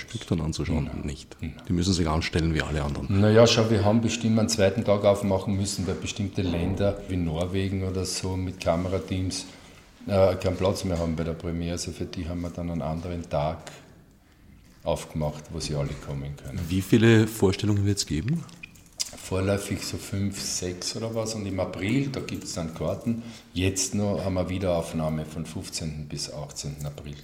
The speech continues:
Speaker 2: glaub ich. In der aktualisierten Fassung natürlich dann. Weil Vorstellung kann man nicht sagen, es wird jeden Tag immer ein bisschen was anderes sein.
Speaker 1: Wird ein hoher Improvisationsanteil drin sein?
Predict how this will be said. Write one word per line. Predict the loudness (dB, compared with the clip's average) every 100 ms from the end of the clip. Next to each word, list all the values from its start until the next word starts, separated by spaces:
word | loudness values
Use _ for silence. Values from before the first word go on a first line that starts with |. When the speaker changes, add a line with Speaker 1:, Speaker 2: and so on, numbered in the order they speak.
| -16
Speaker 2:
glaub | -16
ich. | -16 -20 -20 -20 -20 -20 -20 -20 -20 0 4
In |
der | 6 6
aktualisierten | 6 0 0 0 -2 -2 -6
Fassung | -4 -2 -2 -4 -4
natürlich | -2 -2 -2 -4 -8
dann. | -8 -10 -14 -20 -20 -16 -6
Weil | -6
Vorstellung | -2 -2 0 0 0
kann | 0 -2
man | -2
nicht | -2
sagen, | 0 0
es | 0 -4
wird | -4
jeden | -4 -4 -4
Tag | -6 -6
immer | -6
ein | -8
bisschen | -8 -6
was | -4
anderes | -4 -6 -6 -6 -6
sein. | -8 -12 -8
Speaker 1:
Wird | -4 -2 2
ein | 4 4
hoher | 6 6 6
Improvisationsanteil | 4 2 2 0 0 2 2 0 -2 -4 -4
drin | -4 -4 -2
sein? | -4 -6